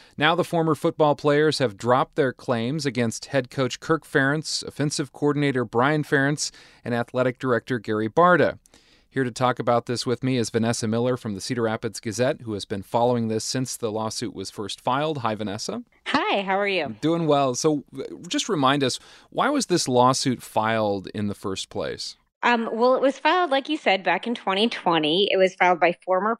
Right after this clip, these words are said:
Speaker 2: players, and it happened around the time of some of the racial reckoning that was happening on social media. Some people,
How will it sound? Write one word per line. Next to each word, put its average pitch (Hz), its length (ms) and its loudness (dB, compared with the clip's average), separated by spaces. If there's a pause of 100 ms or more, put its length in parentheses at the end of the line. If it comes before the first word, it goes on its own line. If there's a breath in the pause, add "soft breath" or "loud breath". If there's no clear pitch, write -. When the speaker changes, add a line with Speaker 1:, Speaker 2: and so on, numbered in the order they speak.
Speaker 2:
players, 175 540 2
and 190 100 -2
it 180 140 -2 (340 loud breath)
happened 285 400 0
around 262 500 0
the 254 120 2
time 247 560 -2
of 214 240 0 (100)
some 220 220 -6
of 196 160 -4
the 185 360 6 (120)
racial 208 420 2
reckoning 175 440 0
that - 100 -10
was - 100 -20
happening 160 340 -4
on 151 120 -4
social 160 360 -6
media. 151 380 -2
Some 170 220 -4
people, 156 480 4